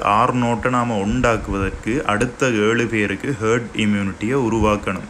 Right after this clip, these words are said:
ஒன்று வேக்சின் போட்டு உருவாக்கணும், அல்லது அவர்களுக்கு நோய் தொற்று வந்து அதன் மூலம் உருவாகணும். உருவானா இந்த ஆர் நாட்டை நாம ஏழின் கீழ் எட்டு, அதுல நூறின் வீதமாக நாம கால்குலேட் பண்ணலாம்.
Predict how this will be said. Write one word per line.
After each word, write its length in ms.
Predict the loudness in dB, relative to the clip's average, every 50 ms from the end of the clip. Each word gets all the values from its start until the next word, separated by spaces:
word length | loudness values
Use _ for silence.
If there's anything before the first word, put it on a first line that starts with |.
| -10 -6
ஒன்று 220 | -4 -2 -2 -2
வேக்சின் 420 | 0 -2 -2 -2 -2 -2 0 0 0
போட்டு 240 | 0 0 -2 -2 -2
உருவாக்கணும், 480 | -4 -2 -2 -2 -2 -2 -4 -4 -2 -2
அல்லது 300 | -2 0 0 0 0 0
அவர்களுக்கு 420 | 0 0 0 -2 -2 -4 -2 -2
நோய் 260 | -2 -2 0 0 -2 -2
தொற்று 280 | -2 -2 -4 -4 -4 -4
வந்து 360 | -4 -2 0 0 0 0 0 0 0
அதன் 240 | 0 0 0 0 0
மூலம் 300 | -2 -2 -2 -2 -2 -2
உருவாகணும். 480 | -2 -2 -2 -2 -2 -4 -8 -10 -10 -10 -10 -10 -10 -12 -14 -12 -6 -2
உருவானா 540 | 2 4 4 6 6 4 4 2 0 -2 -4 -4 -6 -8 -12 -14 -16 -16 -16 -14 -8 -6
இந்த 260 | -4 -2 0 2 2 4 4 6
ஆர் 240 | 6 4 4 4 2
நாட்டை 340 | 2 0 0 0 -2 -2 -2
நாம 400 | -2 0 0 0 0 0 0 -2 -2 -4 -6 -8 -4 -2 -2 0
ஏழின் 400 | 2 2 2 2 2 2 0 -2 -2
கீழ் 300 | -2 -2 -2 0 -2 -2 -2
எட்டு, 460 | -2 -4 -4 -4 -6 -8 -6 -2 -2 -2 -2 -4 -8 -14 -12 -8 -6
அதுல 320 | -4 -2 0 0 2 2 2 2 0
நூறின் 520 | 0 0 0 0 0 0 0 0 -2 -2 -2 0
வீதமாக 680 | 0 0 2 2 2 0 0 0 -2 -4 -4 -2 -2 -2
நாம 240 | -2 -2 -4 -4 -4
கால்குலேட் 560 | -4 -4 -4 -4 -4 -2 -2 -2 -2 -2 -2
பண்ணலாம். 400 | -2 0 0 0 -2 -2 -6 -8